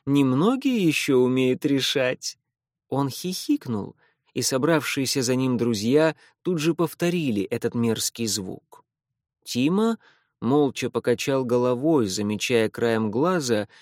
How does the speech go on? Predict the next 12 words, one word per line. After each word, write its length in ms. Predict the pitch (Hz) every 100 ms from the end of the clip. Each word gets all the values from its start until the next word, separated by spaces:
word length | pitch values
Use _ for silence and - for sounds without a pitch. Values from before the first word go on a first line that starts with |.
| _
как 220 | - 131 -
к 60 |
ним 240 | 139 143 123
подходят 580 | 123 - 135 131 120 -
Патрик, 540 | 139 180 - 175 175
Рахи 460 | 127 120 131 117 131
и 220 | 120 131
Фи. 460 | 113 - 104 - _ _ _ _ _ _ -
Маленькая 580 | 107 107 104 104 107
фея 320 | 104 113 107 107
пока 280 | 110 -
молчала, 760 | 127 170 196 - 262 120 95 -